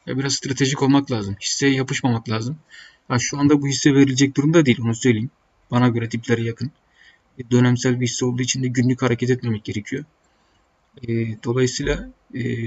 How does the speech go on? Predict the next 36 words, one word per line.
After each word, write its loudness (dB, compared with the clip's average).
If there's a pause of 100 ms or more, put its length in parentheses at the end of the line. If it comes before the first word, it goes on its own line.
(180)
bu -4
bölgenin 4 (440)
beş 2
altmış -2
bir, -6
altı 0
elli 4
beşin -2
üstünde -4
kaldığı 0
sürece -2 (680)
ve 0
özellikle 4
sekiz -2
on 6
birin 6
üstünde -6 (120)
haftalık -6
kapanış -8
yaptığı -10
sürece, -4 (640)
e, -4
on -4
üç -4
seksen, -2
on -2
dört -2 (280)
hedefli 0 (360)
tutulmalı. -2 (680)
O -2
bölge 4
gelirse 0
eğer -4 (960)
diyelim -4
ki -8
o, -10